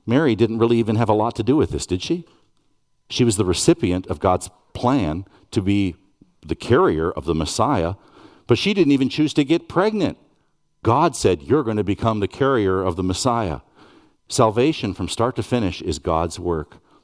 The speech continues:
Salvation is fully a gift of grace. The biblical texts identify nothing particularly deserving about Mary. Now, she had qualities, I'll grant you,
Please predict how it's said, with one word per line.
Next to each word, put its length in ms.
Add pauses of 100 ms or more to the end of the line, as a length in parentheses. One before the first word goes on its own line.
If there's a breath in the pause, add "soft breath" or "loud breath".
(440 soft breath)
Salvation 640
is 160
fully 320
a 40
gift 300
of 140
grace. 580 (1900 soft breath)
The 60
biblical 420
texts 340
identify 480
nothing 360
particularly 600
deserving 560
about 260
Mary. 440 (580 soft breath)
Now, 380
she 180
had 160
qualities, 680
I'll 120
grant 280
you, 240